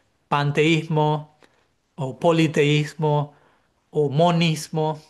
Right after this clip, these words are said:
Advaita Vedanta, pero no, no consideran que existe una variante de, de monoteísmo. Y en mis conversaciones con personas de tradiciones cristianas o judías, o etcétera, ellos quedan sorprendidos cuando les, les aclaro esto, ¿no?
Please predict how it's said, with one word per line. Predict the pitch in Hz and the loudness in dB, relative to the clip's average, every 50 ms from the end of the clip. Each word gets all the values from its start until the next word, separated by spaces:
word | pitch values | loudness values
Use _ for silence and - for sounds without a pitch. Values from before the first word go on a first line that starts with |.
| _ _ _ _ | _ _ _ _
Advaita | - 147 127 135 139 143 143 139 143 156 | -14 -10 -6 -2 -2 -2 -2 -2 -2 -2
Vedanta, | 139 135 131 139 147 147 147 147 147 160 143 139 143 - - | -2 -2 0 0 -2 -2 -2 -4 -6 -8 -8 -8 -10 -8 -4
pero | 165 147 139 135 135 135 151 208 240 - | -2 -2 0 -2 -4 -6 -10 -14 -12 -8
no, | 156 160 160 160 | -6 -4 -4 -2
no | 170 165 | -4 -2
consideran | 165 190 180 170 170 - 190 175 180 180 175 | 0 0 0 0 0 0 0 0 0 0 -2
que | - 165 | -4 -6
existe | 143 147 - 170 147 - - | -6 -6 -6 -8 -8 -6 -6
una | 165 156 156 | -4 -2 -2
variante | 151 143 143 147 147 151 147 - 160 143 | 0 0 0 0 -2 -2 -4 -2 -2 -2
de, | 139 135 131 131 - _ _ _ _ _ _ _ _ _ _ _ _ _ _ _ _ _ _ _ _ _ _ _ _ _ _ _ | -2 -2 -4 -8 -14 _ _ _ _ _ _ _ _ _ _ _ _ _ _ _ _ _ _ _ _ _ _ _ _ _ _ _
de | - 135 | -6 -4
monoteísmo. | 139 156 175 185 170 156 - 147 123 117 113 - 139 127 131 | 0 0 2 2 2 0 -2 -4 -6 -6 -8 -10 -14 -12 -12
Y | 135 135 135 131 | -10 -8 -6 -6
en | 131 131 | -6 -6
mis | 127 123 | -8 -8
conversaciones | - - 151 143 135 - - 143 143 - 170 160 156 151 | -6 -4 -2 -2 -2 -2 -4 -4 -2 -2 -2 -2 -2 -4
con | - 160 131 | -6 -8 -8
personas | - - - - 156 143 143 139 139 - | -8 -10 -10 -8 -6 -6 -6 -6 -8 -10
de | 156 143 | -12 -8
tradiciones | - 147 139 127 - 160 143 143 143 | -6 -4 -4 -4 -4 -4 -4 -4 -4
cristianas | - - - - - 170 156 151 147 143 139 139 - | -6 -8 -8 -4 -2 -2 0 0 -2 -2 -4 -4 -4
o | 156 135 135 131 - _ _ _ _ _ _ _ _ _ | -6 -6 -6 -8 -14 _ _ _ _ _ _ _ _ _
judías, | - 147 139 147 151 156 151 147 - - | -4 -2 0 2 2 2 2 2 2 0
o | |
etcétera, | 139 139 - 170 165 165 170 156 156 | -2 -2 -2 -2 -2 0 0 2 2
ellos | 147 143 135 135 | 2 0 -2 -4
quedan | - 170 156 156 151 | -4 -4 -4 -4 -4
sorprendidos | 151 160 143 - 156 143 131 131 147 147 143 147 | -6 -10 -10 -8 -8 -8 -6 -2 0 0 -2 -2
cuando | - 151 135 127 123 | -4 -10 -12 -10 -12
les, | 117 123 120 - - - _ _ _ _ _ _ _ _ _ _ _ _ _ _ - | -12 -14 -16 -18 -20 -20 _ _ _ _ _ _ _ _ _ _ _ _ _ _ -8
les | 143 120 - | -6 -6 -6
aclaro | 139 143 - 233 247 202 131 113 | -4 -2 0 0 0 0 -2 -6
esto, | 104 - - - 151 | -10 -14 -18 -18 -16
¿no? | 143 147 | -16 -16